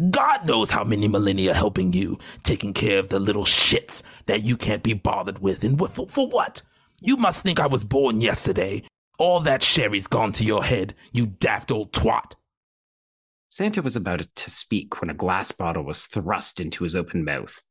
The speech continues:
Speaker 2: The liquid, whatever it was, caught him by surprise, and before he had a chance to clear his throat hole,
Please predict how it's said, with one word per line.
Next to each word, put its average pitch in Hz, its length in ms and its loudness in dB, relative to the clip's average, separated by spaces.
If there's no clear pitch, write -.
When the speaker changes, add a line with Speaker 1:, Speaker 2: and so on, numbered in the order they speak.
Speaker 2:
The 98 100 -2
liquid, 85 520 -4
whatever 113 440 0
it 65 100 -8
was, 69 420 -6
caught 101 180 -2
him 82 100 -2
by 71 160 -2
surprise, - 680 -4
and - 80 -2
before 113 320 -2
he 120 80 0
had 107 160 -2
a 120 40 -2
chance 80 420 -4
to 87 100 -12
clear 117 380 -2
his 127 220 -2
throat 127 400 -2
hole, 73 400 -4